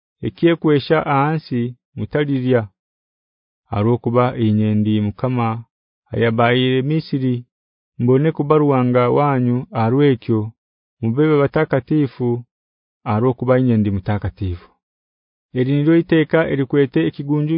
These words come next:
n'ekinyonyi na buli kitondwa ekikarora ekyo mu maizi na buli kikatondwa ekyekurura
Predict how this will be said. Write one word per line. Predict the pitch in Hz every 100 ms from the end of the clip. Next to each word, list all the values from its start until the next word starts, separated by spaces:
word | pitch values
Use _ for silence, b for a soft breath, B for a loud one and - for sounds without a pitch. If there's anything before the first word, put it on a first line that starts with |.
| 156
n'ekinyonyi | 151 165 151 143 139 135 - _ _ _ _ -
na | 127
buli | 131 131
kitondwa | 131 - 139 139 156 151
ekikarora | 135 - - 160 151 135 110 98 _ _ _ _ _ _ _ _
ekyo | 113 - 165
mu | 156 147
maizi | 160 160 143 143 147 143 _ _ _ _
na | 131
buli | 127 139 135
kikatondwa | - - 139 123 139 135 139 156 165 -
ekyekurura | - 117 - 160 156 143 135 135